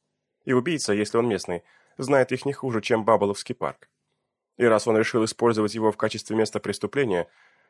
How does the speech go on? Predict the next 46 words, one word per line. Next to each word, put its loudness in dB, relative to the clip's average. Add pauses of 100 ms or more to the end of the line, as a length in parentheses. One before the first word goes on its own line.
(160)
пусть 0
даже 2
жертву 2
он 4
умертвил 0
не 0
там, -2 (540)
стало 2
быть, -2
это 0
имеет 2
для 0
него 4
значение. -6 (520)
Кроме 2
того, 4
не 4
хотелось 0
выглядеть -4
необразованным 2
в -6
глазах 0
того 0
же -2
Димитрова. -8 (560)
Словом, 2
я 2
засел 2
за -2
историю 2
и -2
географию 0
Пушкина. -12 (460)
Попутно 2
я 4
делал 4
на 2
листках 0
формата 2
А -4
четыре, -2
который 2
нашёл -2
в -6
ящике -4
стола, 0